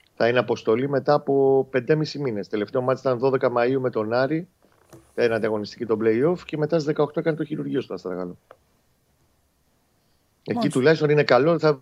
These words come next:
Speaker 1: ότι θα έχει τον Ολλανδό Λίαν συντόμως ο Γιωβάνοβιτς,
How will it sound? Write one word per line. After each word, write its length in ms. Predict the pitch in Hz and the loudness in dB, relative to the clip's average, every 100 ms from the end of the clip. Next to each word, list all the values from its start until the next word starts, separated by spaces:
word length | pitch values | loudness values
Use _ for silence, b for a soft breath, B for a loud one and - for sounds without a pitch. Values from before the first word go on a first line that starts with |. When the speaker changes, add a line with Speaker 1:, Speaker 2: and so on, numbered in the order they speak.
| - | -8
Speaker 1:
ότι 240 | 139 139 135 | -8 -6 -2
θα 160 | 139 | 2
έχει 520 | 143 165 156 170 160 151 | 4 4 0 -4 -2 0
τον 120 | 147 | 0
Ολλανδό 680 | 139 135 135 135 160 156 151 _ _ _ - | 0 0 0 0 2 2 0 _ _ _ -10
Λίαν 360 | 131 143 143 117 | -2 2 2 0
συντόμως 680 | 113 104 110 104 95 - | -6 -4 -4 -4 -8 -8
ο 480 | 101 98 95 95 95 | -6 -6 -6 -6 -6
Γιωβάνοβιτς, 680 | 95 104 101 127 139 151 | -8 -4 -2 -2 -2 -6